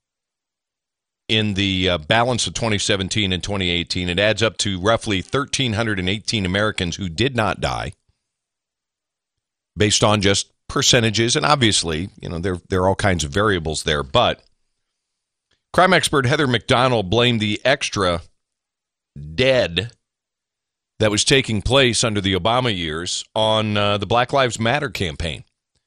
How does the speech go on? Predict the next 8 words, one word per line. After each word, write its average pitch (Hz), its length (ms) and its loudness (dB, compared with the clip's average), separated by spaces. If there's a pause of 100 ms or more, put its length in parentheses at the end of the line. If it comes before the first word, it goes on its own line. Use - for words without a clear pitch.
(1600)
And 123 580 2 (720)
I 107 160 4
would 143 180 2
add 104 420 2
the 110 140 2
attacks 107 420 2
on 110 220 0
guns. 123 420 0